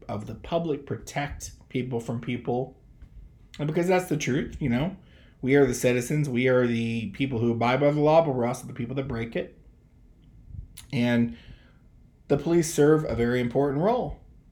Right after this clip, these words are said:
But people on the right confuse that. People on the right assume that all the police officer is doing with a ten-hour shift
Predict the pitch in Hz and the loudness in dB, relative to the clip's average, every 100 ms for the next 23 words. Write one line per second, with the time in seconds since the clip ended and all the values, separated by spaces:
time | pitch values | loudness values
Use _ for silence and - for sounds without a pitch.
0 | _ - - - - - - - - - | _ -20 -20 -20 -20 -20 -20 -20 -4 2
1 | 180 - 117 - - - - - - - | 2 2 -4 -8 -20 -20 -20 -20 -20 -8
2 | 196 190 202 202 190 160 202 214 - - | -4 -2 0 2 2 4 4 2 0 -2
3 | 180 170 180 196 202 143 87 78 - - | -2 -2 -4 -2 -2 -2 -6 -12 -16 -20
4 | - - - - - - - _ _ - | -20 -20 -20 -20 -20 -20 -20 _ _ -20
5 | - - - - - - _ - - - | -20 -20 -20 -20 -20 -20 _ -20 -20 -20
6 | _ - - - - - 190 190 196 185 | _ -18 -16 -16 -20 -10 -4 0 0 2
7 | 151 147 175 180 135 - 120 120 123 120 | 4 4 4 2 -2 -2 0 2 0 0
8 | 123 - - 139 165 165 165 156 147 143 | -2 -4 0 4 8 8 6 4 4 2
9 | 147 143 139 139 - 120 117 123 131 117 | 2 2 2 0 0 0 0 2 4 4
10 | 110 110 113 - - - - - - - | -2 -6 -12 -18 -20 -20 -20 -20 -20 -20
11 | - - - - - 135 123 120 117 117 | -20 -20 -20 -18 -6 2 2 2 -2 -2
12 | - 160 156 135 120 - 127 - - - | -2 -2 0 2 0 0 -2 -4 -12 -20